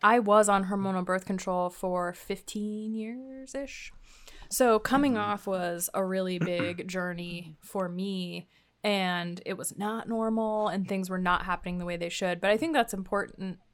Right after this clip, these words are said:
Speaker 1: like, why healthcare providers, no matter what,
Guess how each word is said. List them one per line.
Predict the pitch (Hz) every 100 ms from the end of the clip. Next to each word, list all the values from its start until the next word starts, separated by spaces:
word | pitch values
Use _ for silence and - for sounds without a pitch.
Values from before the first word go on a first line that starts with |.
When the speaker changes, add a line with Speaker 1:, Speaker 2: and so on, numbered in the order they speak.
| _ _ _ - -
Speaker 1:
like, | - 196 156 -
why | 196 190 185
healthcare | 190 190 - 196
providers, | 202 185 175 190 269 262 -
no | 214
matter | 208 196 208 180
what, | 175 190 185 -